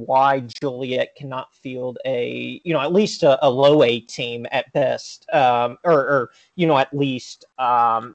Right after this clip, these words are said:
you know, you're right, the facility there is amazing. So going along with that, does that make it easier as a coach, or is there really no difference between, so you're in South Georgia,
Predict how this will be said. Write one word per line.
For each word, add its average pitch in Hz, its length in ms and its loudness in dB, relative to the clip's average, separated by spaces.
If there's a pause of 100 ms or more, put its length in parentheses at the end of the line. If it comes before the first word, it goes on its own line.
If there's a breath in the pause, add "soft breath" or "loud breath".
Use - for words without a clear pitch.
(120)
you 160 240 -4
know, 147 100 2
you're 151 180 0
right, 139 240 2
the 196 60 -16
facility 143 500 -4
there 131 200 4
is 127 140 -4
amazing. 131 460 -4
So 151 260 2
going 202 260 0
along 160 300 0
with 147 160 -8
that, 135 280 0 (600 soft breath)
does 175 200 -4
that 202 260 2
make 190 180 -6
it 127 140 -10 (160)
easier 185 560 -4
as 190 180 0
a 185 60 -10
coach, 185 420 -2
or 156 60 -2
is 131 100 -8
there 143 140 -2
really 160 420 0
no 147 260 0
difference 139 640 -6
between, 139 540 -8
so - 160 -8
you're 143 160 0
in 175 140 0
South 160 340 2
Georgia, 147 580 2